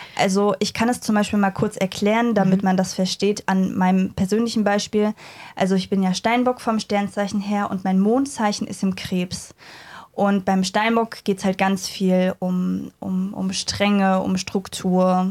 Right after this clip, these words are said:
Speaker 1: und sowas alles. Also ich bin, ne, extrem streng mit mir selbst. Aber mein Mondzeichen ist halt Krebs. Beim Krebs geht's halt immer um, um Gefühle und um Emotionen. Und ich bin wirklich extrem sensibel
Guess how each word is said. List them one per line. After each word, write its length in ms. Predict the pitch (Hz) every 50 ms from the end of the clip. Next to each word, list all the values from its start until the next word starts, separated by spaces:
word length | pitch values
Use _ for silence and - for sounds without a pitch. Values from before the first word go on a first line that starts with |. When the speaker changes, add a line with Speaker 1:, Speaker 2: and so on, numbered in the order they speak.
| - -
Speaker 1:
und 160 | 190 185 185 -
sowas 320 | 185 190 180 185 185 -
alles. 320 | - 269 - - - -
Also 160 | - 190 190 190
ich 100 | 165 -
bin, 280 | 202 196 190 190 - -
ne, 260 | - 196 214 247 247
extrem 520 | - 185 - - - - - 190 196 196 185
streng 420 | - - - - 190 196 202 196 -
mit 140 | 190 185 190
mir 140 | 185 185
selbst. 420 | 180 - 190 185 185 190 185 - - - - - - - -
Aber 140 | 202 190 185
mein 360 | 190 190 208 - 196 185 190
Mondzeichen 680 | 202 240 285 294 277 - - 185 180 185 185 202 196 196
ist 220 | - 185 - -
halt 240 | 190 185 185 - -
Krebs. 500 | - - 190 180 170 - - - - - _ _ _ _ _ _ _ _ _ - - - -
Beim 180 | 202 202 185
Krebs 400 | - - - 220 226 214 - -
geht's 200 | - 190 185 -
halt 160 | 190 185 180 -
immer 340 | 190 190 190 180 185 -
um, 260 | - 180 185 185 185 185 - - - - - - -
um 160 | - 202 202
Gefühle 600 | 196 208 196 - - - 233 233 226 208 202 190 185
und 180 | - 190 -
um 180 | 196 196 196 196 - _
Emotionen. 760 | 202 208 208 208 208 196 - - - 214 202 202 196 190 185
Und 160 | 196 190 190
ich 100 | 185 -
bin 160 | 208 196 196
wirklich 340 | 202 190 - 202 - - -
extrem 600 | - - - - - - - 202 208 214 208 196
sensibel 840 | - 190 190 190 180 185 196 220 240 220 208 190 190 196 214 233